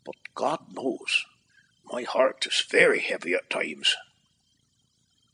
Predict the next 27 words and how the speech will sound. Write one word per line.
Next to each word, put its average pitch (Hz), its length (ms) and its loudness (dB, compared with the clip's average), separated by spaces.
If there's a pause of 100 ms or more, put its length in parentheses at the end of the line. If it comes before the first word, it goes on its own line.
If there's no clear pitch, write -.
(600)
The 139 100 2
thermometer 202 720 6
is 151 240 6
at 135 200 0
nineteen 165 720 2
Fahrenheit 117 640 4
today. 147 480 0 (920)
There 143 160 6
is - 120 6
but - 240 0
little 110 300 4
wind, 135 440 2 (300)
and 104 100 -6
what 160 240 2
there 190 160 8
is 175 320 8
comes 165 300 2
from 165 180 0
an 110 140 2
unfavourable 185 680 4
quarter. - 500 -2 (920)
Captain 175 500 6
is 104 160 4
in 123 140 0
an 120 140 6
excellent 180 540 4
humour. - 360 -6